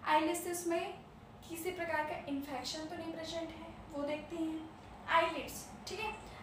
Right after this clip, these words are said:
आईलिड्स में किसी प्रकार का एडिमा तो नहीं हो गया है, ठीक है, इंटरनल एंड एक्सटर्नल दोनों आ जाएगा, तो वो दोनों हम लोग को चेकआउट करना है, ओके। नेक्स्ट है हमारा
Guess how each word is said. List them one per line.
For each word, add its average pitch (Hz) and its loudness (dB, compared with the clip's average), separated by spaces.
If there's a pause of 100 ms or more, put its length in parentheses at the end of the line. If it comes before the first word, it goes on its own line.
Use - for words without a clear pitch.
आईलिड्स 320 4
में 349 4
किसी 349 -2
प्रकार 349 4
का 349 2 (840)
एडिमा 285 4
तो 339 2
नहीं 330 8
हो 330 6
गया 320 6
है, 311 0
ठीक 370 0
है, 320 2
इंटरनल 330 6
एंड 311 6
एक्सटर्नल 269 4 (420)
दोनों 302 6
आ 254 6
जाएगा, - 2
तो - -4
वो 330 2
दोनों 330 6
हम 285 2
लोग 294 2
को 370 2
चेकआउट 220 2 (680)
करना 247 2
है, 247 2
ओके। 208 0 (480)
नेक्स्ट 381 4
है 440 4
हमारा 285 6